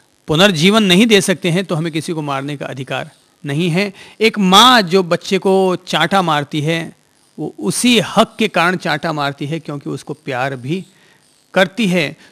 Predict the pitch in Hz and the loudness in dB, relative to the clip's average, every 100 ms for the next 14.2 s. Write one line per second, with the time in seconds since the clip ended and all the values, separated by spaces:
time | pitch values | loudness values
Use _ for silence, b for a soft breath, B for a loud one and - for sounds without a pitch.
0 | - 165 - 175 214 240 233 196 233 220 | -12 -10 4 8 8 6 2 0 2 2
1 | 220 - 202 202 185 208 185 180 180 180 | 0 -2 0 0 2 2 2 0 0 -2
2 | 156 151 170 175 156 185 185 - 160 160 | -2 0 2 2 2 2 0 0 -4 -2
3 | 165 151 151 151 143 135 160 208 226 185 | -4 -4 -4 -4 -6 -4 -2 0 -2 0
4 | 240 147 - _ _ _ 170 - 156 - | 0 -2 -6 _ _ _ -8 -6 -8 -6
5 | 143 165 143 139 143 135 131 131 151 160 | -6 -6 -6 -6 -6 -8 -10 -6 -2 -2
6 | 180 - b b b b 302 349 - 254 | -4 -16 b b b b -2 0 0 -2
7 | 185 285 233 302 - 220 202 302 - 277 | 2 2 4 2 2 2 2 0 0 0
8 | 202 254 170 190 294 247 - 151 160 151 | 2 0 0 0 2 0 0 -4 -2 -4
9 | - B B B 214 277 302 302 - 277 | -6 B B B 4 4 4 0 2 2
10 | 262 277 214 262 233 185 208 247 220 202 | 2 0 0 0 2 2 2 2 2 0
11 | 214 220 226 175 202 - 196 165 190 - | 0 0 0 0 0 -2 -2 0 -4 -2
12 | 208 220 220 170 196 - 196 175 156 151 | -2 -2 -2 -2 -2 -2 -4 -4 -6 -4
13 | 175 170 202 240 233 B B B _ _ | -4 -2 -2 -2 -6 B B B _ _
14 | 269 294 | 0 0